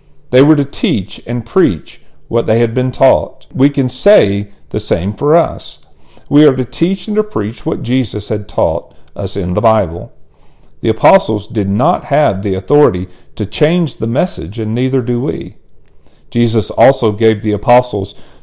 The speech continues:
the ability to work miracles as a means of authenticating their message as coming from God. While the age of miracles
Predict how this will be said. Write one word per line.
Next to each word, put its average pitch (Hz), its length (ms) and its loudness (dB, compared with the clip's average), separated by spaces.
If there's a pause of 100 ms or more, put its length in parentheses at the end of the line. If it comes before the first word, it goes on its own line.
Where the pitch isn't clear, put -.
(100)
the 117 80 4
ability 160 540 4
to 170 100 -4
work 151 260 2
miracles - 800 -4 (240)
as 117 160 0
a 131 40 2
means 139 400 0
of 123 160 0
authenticating 113 840 0
their 104 140 -2
message 104 640 -4 (340)
as 107 160 -4
coming 113 380 0
from 139 200 -4
God. 95 420 -2 (1040)
While 135 180 4
the 123 140 4
age 139 260 2
of 117 80 -4
miracles 117 640 0